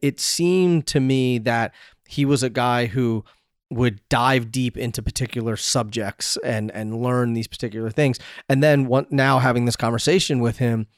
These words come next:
that is definitely the case. And we go into that about how he did deep dives on,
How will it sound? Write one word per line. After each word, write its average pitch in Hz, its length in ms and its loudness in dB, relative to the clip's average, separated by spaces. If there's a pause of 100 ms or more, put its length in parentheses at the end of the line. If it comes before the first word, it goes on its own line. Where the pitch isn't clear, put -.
(460)
that 127 260 0
is 113 160 0
definitely 127 640 0
the 113 120 -2
case. 117 300 0
And 113 120 -2
we 123 100 2
go 127 200 4
into 131 260 2
that 110 220 -4
about 107 340 -4 (260)
how 127 220 2
he 120 160 0
did 113 340 -2
deep 131 280 -2
dives 113 420 0
on, 107 360 -4